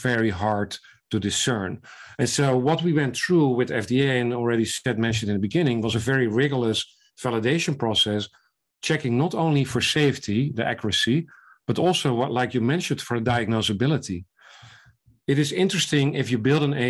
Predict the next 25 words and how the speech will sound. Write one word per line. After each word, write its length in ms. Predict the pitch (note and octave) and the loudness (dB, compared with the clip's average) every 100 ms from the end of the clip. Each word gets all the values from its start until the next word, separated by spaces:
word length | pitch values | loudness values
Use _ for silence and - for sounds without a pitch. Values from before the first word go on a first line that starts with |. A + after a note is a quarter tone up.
| A#2+ B2 | 0 0
I 60 | A#2 | -2
that 140 | G2+ | -2
is 200 | G#2+ - - | -4 -4 -2
very 220 | A#2+ B2 | 0 0
accurate, 460 | B2+ C3 G2+ G#2+ - - _ _ _ _ _ _ - | -2 -4 -4 -4 -6 -18 _ _ _ _ _ _ -4
but 200 | C3 B2 | -2 -2
it 100 | G#2+ | 0
doesn't 320 | D#3+ F3 C#3+ | 0 2 0
improve 440 | A#2+ G#2+ D3 D3 | 0 0 2 2
access 380 | C3+ C3 - B2+ | 0 -2 0 0
for, 260 | C3+ B2 C3 | 0 0 2
let's 200 | B2 B2+ | 0 -2
for, 280 | - C3 A#2 | -2 -2 -2
say, 260 | - B2 | -2 -2
for 160 | A#2 A#2+ | 0 0
example, 320 | A2 A#2+ A2 | 0 0 -2
for 160 | - A2+ | -4 0
minorities. 640 | A#2 C#3+ F#3+ A#2+ G#2+ F#2+ | 2 2 2 0 -2 -2
It 100 | G#2+ | 0
only 240 | C3 C3 | 2 2
works 300 | A#2 B2+ A#2+ | 2 0 -2
in 100 | - | -6
very 200 | G2 B2 | -2 -2
specific 460 | A2 - - G#2+ G2 | -2 -6 -6 -4 -4
groups. 340 | G2 C3 - | 0 0 0